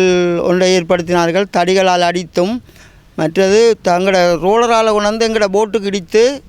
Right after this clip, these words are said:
எங்களை சாக்காற்ற முடிவாக தான் இருந்திருக்கும்னு நினைக்கிறேன். நாங்கள் எங்களோட புத்தியால் நாங்கள் தப்பிட்டோம்னு நினைக்கிறோம். அப்போ அடித்து, போட்டுக்கும் சேதப்படுத்தி, இன்ஜினையும், அஹ், கடல்ல விழுத்தி,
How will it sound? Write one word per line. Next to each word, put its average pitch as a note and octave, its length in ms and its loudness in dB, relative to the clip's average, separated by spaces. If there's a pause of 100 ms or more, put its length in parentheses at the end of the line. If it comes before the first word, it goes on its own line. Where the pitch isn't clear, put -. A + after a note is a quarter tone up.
(420)
எங்களை G3 400 0 (840)
சாக்காற்ற A3 540 0
முடிவாக A#3 360 0
தான் B3 180 -2
இருந்திருக்கும்னு A3+ 560 -2
நினைக்கிறேன். A3+ 280 -2
நாங்கள் G#3+ 300 -2
எங்களோட G3+ 300 0
புத்தியால் G3+ 480 -2
நாங்கள் G3 240 -2
தப்பிட்டோம்னு F#3 580 0
நினைக்கிறோம். E3+ 420 -2 (680)
அப்போ D#3 260 -2 (360)
அடித்து, F3 480 -2
போட்டுக்கும் F#3+ 540 -2
சேதப்படுத்தி, F#3 560 0 (100)
இன்ஜினையும், G3 540 0 (200)
அஹ், F3 180 0
கடல்ல F3+ 440 0
விழுத்தி, F3 520 -2